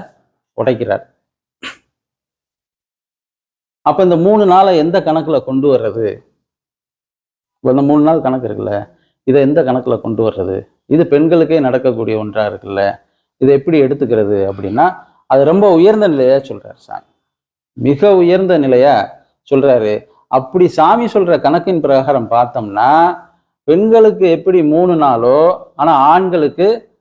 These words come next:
உலகம் நம்ம வாழ்ந்துகிட்டு இருக்கக்கூடிய முழு நாளுமே அதுதான் உண்டுன்றார்.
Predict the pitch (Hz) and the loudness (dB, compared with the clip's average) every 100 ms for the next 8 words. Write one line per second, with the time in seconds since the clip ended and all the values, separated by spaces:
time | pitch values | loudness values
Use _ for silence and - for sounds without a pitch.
0 | _ _ _ _ - 131 160 151 139 139 | _ _ _ _ -6 0 0 2 0 2
1 | 131 165 190 180 156 151 139 135 147 190 | 2 2 2 -2 -4 -6 -4 -2 0 2
2 | 185 185 170 202 294 - _ _ _ _ | 2 2 2 0 0 -6 _ _ _ _
3 | - 147 147 151 175 147 123 123 120 110 | -2 0 0 2 2 0 -4 -6 -6 -8
4 | - - | -14 -20